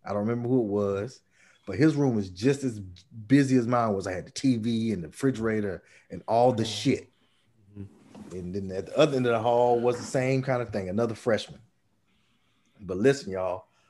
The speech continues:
Speaker 1: across the hall from me was a grown-ass man who only had a cart of,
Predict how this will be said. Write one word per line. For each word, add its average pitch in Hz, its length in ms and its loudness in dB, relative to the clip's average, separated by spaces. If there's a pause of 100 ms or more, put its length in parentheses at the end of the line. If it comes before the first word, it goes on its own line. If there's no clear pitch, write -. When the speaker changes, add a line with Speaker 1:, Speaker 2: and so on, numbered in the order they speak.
(120)
Speaker 1:
across 123 380 0
the 165 120 0
hall 135 600 4 (380)
from 135 220 4
me 117 360 0 (320)
was 107 240 0
a 95 140 -6
grown-ass 131 1200 2
man 101 640 -4 (340)
who 123 180 0
only 131 280 4
had 123 220 0
a - 120 -14
cart 175 460 0
of, 151 160 0